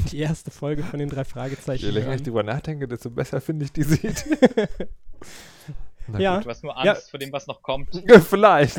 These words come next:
Speaker 3: <laughs> Okay, sehr schön. Damit haben wir die erste Folge durch.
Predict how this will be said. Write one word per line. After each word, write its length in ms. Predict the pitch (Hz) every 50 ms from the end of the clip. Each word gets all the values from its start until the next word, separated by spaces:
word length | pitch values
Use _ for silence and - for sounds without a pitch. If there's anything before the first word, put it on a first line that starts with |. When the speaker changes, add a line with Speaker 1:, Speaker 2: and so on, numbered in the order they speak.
| 175
Speaker 3:
<laughs> 40 | - - - - - - - 285 - - 330 - - - 339 - _ - 330 - - - - - - - - - - - - - _ -
Okay, 400 | - - 196 240 208 123 104 104 - - - - -
sehr 200 | 123 165 214 220
schön. 260 | - 214 170 135 117
Damit 220 | 139 151 156 -
haben 120 | 180 170 170
wir 60 | 165
die 120 | 160 147
erste 300 | - 156 190 - - 196
Folge 280 | - - 202 190 175 156
durch. 360 | 160 143 143 156 196 254 269